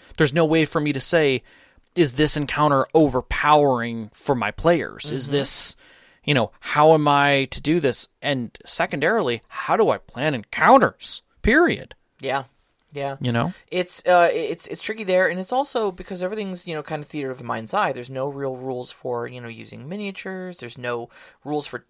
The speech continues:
Speaker 2: I mean, distances are, are, are described in vague words like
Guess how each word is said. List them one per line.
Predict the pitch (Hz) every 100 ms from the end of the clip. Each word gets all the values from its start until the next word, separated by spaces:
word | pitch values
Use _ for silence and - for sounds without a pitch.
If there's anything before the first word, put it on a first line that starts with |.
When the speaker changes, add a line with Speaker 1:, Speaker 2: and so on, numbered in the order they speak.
| -
Speaker 2:
I |
mean, | 151 143
distances | 175 - 190 170 156 143
are, | 131 -
are, | 131 123 -
are | 123 120 - -
described | 143 - 139 135 131
in | 120
vague | 123 123 127
words | 117 117 117 107 - - - _ -
like | 117 -